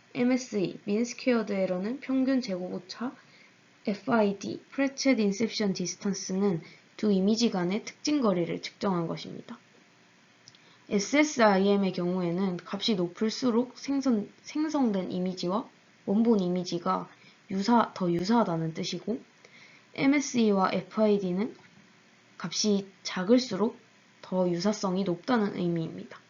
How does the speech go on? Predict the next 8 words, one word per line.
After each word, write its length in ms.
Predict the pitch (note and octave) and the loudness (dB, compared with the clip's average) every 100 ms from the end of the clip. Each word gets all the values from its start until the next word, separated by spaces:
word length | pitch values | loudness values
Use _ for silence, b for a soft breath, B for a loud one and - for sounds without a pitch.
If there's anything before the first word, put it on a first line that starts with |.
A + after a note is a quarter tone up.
| _ _ _ B B B B B - | _ _ _ B B B B B -2
표를 260 | D4+ D4+ | 2 4
살펴보면 800 | C#4+ D4+ D4 C4 A3 G#3+ A#3 F#3 | 4 0 2 2 2 4 4 2
대부분 1120 | - F#3+ G#3 C4+ C4 B3+ B3+ B3 B3 B3+ B3+ - _ _ | 0 0 2 0 0 2 4 6 6 4 2 -4 _ _
모든 420 | - G3 G#3+ B3+ B3 | -4 0 4 4 4
클래스에서, 920 | C4 C4+ C4+ A3 G3 F#3+ G3 F3+ - | 4 4 4 0 0 0 0 0 -2
거의 240 | - G#3+ A3+ | 2 4 4
모든 300 | F#3 G3+ G#3+ | 2 -2 -2
클래스에서 680 | B3 B3 B3 G3 F#3 C4 | 0 0 0 -2 0 -2